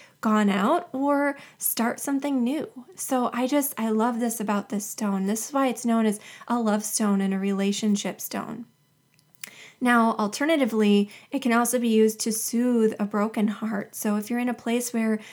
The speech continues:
you're grieving, if you're in a place where, you know, you've just lost someone, um, some of you know this, but I recently just lost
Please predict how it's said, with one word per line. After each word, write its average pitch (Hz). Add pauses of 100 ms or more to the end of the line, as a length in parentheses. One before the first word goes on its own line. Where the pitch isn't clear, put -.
(180)
you're 240
grieving, 202
if 214
you're 226
in 240
a 226
place 226
where, 208 (260)
you 214
know, 208
you've 208
just 202
lost 208
someone, 196
um, 202
some 240
of 240
you 233
know 214
this, 208
but 220
I 208
recently 220
just 208
lost 202